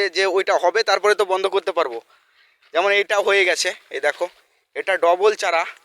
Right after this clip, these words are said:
ডবল গাছের একটাই চারা, তারপরেও দেখো এটা ফুল হয়ে গেছে, এটাও বন্ধ করে দেবো আর একটু পানি হলে পরেই। তো এরকম করে যেগুলো ক্লিয়ার থাকে পাইপ সেগুলোতে, আহ, খুব তাড়াতাড়ি হয়ে যায়, আর যেগুলো ক্লিয়ার থাকে না সেগুলোতে দেরি, দেরি লাগে। আর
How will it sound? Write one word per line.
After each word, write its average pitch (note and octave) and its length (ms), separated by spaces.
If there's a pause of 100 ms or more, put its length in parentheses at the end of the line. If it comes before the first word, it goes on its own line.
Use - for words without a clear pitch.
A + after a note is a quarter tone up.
(320)
ডবল G#3 280
গাছের A3 300 (120)
একটাই A3 280
চারা, F3+ 180 (500)
তারপরেও G3+ 460
দেখো G#3+ 140 (140)
এটা G3 200 (240)
ফুল G#3+ 240
হয়ে E3+ 160
গেছে, C3 200 (220)
এটাও G#3 240
বন্ধ G3+ 220
করে G3+ 140
দেবো G3 200
আর F#3 140
একটু - 120 (100)
পানি E3+ 200
হলে E3+ 220
পরেই। C#3 180 (720)
তো - 20 (140)
এরকম A3+ 240 (100)
করে G#3+ 160 (160)
যেগুলো G#3 240 (120)
ক্লিয়ার B3 360
থাকে A3 160 (100)
পাইপ A3 180 (100)
সেগুলোতে, G#3+ 400 (540)
আহ, D#3+ 200
খুব A#3 200
তাড়াতাড়ি G#3+ 400
হয়ে G#3 180
যায়, A3 120
আর G3+ 120
যেগুলো G#3 200 (100)
ক্লিয়ার A#3 320
থাকে G3 240
না A#3 40 (460)
সেগুলোতে G#3 380 (160)
দেরি, G3+ 180 (120)
দেরি A3+ 240
লাগে। C3+ 180 (120)
আর F3+ 60